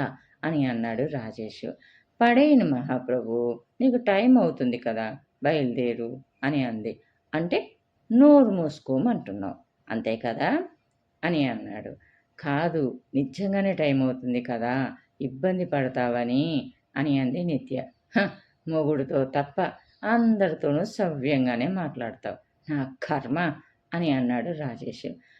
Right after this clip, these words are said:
"ఇప్పుడు నేనేమన్నాను?" అని అంది నిత్య. "ఏమీ అనలేదు, నాకే ఊసిపోక అరుస్తున్నాను, సరే?" అని అన్నాడు రాజేష్. "సరే, వాడికి టైం అవుతుంది, స్నానం చేయించాలి,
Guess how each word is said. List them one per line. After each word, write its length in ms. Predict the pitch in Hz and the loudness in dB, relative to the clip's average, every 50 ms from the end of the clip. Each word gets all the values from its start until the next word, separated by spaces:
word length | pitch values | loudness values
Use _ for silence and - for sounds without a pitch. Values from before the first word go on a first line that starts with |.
| _ - | _ -6
"ఇప్పుడు 300 | - 320 - - 349 330 | -6 -4 2 4 6 8
నేనేమన్నాను?" 1200 | 302 254 208 185 180 190 208 262 320 339 320 294 277 240 226 220 208 202 196 196 190 185 185 180 180 _ _ _ _ - - | 8 8 6 6 2 2 4 2 4 4 4 4 4 4 4 2 0 -2 -2 -2 -2 -4 -4 -6 -10 _ _ _ _ -6 -4
అని 220 | 151 160 143 139 | -2 0 2 2
అంది 200 | 131 127 127 156 | 2 2 0 0
నిత్య. 420 | 175 170 143 139 - - 123 113 - - _ _ _ _ _ - | 0 -2 -4 -6 -4 -4 -6 -6 -6 -10 _ _ _ _ _ 2
"ఏమీ 380 | 202 185 180 175 180 180 196 202 | 4 4 4 4 4 4 2 2
అనలేదు, 640 | 190 175 160 160 156 175 180 165 - 151 135 131 131 - _ _ - - | 0 0 0 0 2 4 4 4 2 0 -2 -2 -6 -16 _ _ -8 -4
నాకే 840 | 147 160 180 185 190 185 175 165 160 160 - 202 202 226 - - - _ _ - 226 | -2 0 0 2 2 2 2 0 0 -2 0 2 2 2 0 -6 -12 _ _ -2 2
ఊసిపోక 640 | 233 233 226 - - - 190 180 180 - 339 381 370 - - _ _ _ - - | 2 2 2 0 -2 -2 0 0 0 0 -2 -2 -2 -4 -12 _ _ _ -4 -2
అరుస్తున్నాను, 720 | 160 135 131 - - - 139 131 127 117 120 117 120 123 120 - _ _ _ | -2 -2 -2 -6 -8 -6 -4 -2 -2 -2 -4 -6 -8 -10 -12 -14 _ _ _
సరే?" 460 | _ - - 214 208 202 240 294 349 359 - _ _ _ _ - - | _ -2 0 2 2 2 2 0 -2 -4 -8 _ _ _ _ -6 -4
అని 220 | 156 160 151 139 | -2 0 0 0
అన్నాడు 320 | 123 120 117 117 117 113 135 | 0 0 -2 -4 -2 -2 -2
రాజేష్. 720 | 170 170 143 123 110 107 - - 107 98 - - 120 - - - _ _ _ _ _ _ | -4 -4 -4 -6 -8 -8 -10 -10 -12 -12 -10 -10 -10 -10 -12 -14 _ _ _ _ _ _
"సరే, 420 | _ - - 135 120 101 107 - - _ _ _ _ - | _ -8 -4 -2 -2 -2 -4 -6 -8 _ _ _ _ -6
వాడికి 260 | - 131 131 131 131 127 | -2 0 0 0 -2 -4
టైం 340 | - - 131 131 131 139 | -6 -4 -2 0 0 2
అవుతుంది, 600 | 147 139 135 135 - 131 131 139 196 359 392 - - _ _ _ | 2 0 -2 -2 -2 -2 0 0 0 0 -2 -4 -10 _ _ _
స్నానం 440 | - - 156 147 139 131 123 117 113 - | -8 -4 -2 0 0 0 0 -2 -4 -6
చేయించాలి, 680 | 123 117 113 117 117 113 113 - 110 110 104 104 - - | -6 -4 -4 -4 -4 -6 -6 -6 -6 -6 -6 -8 -10 -14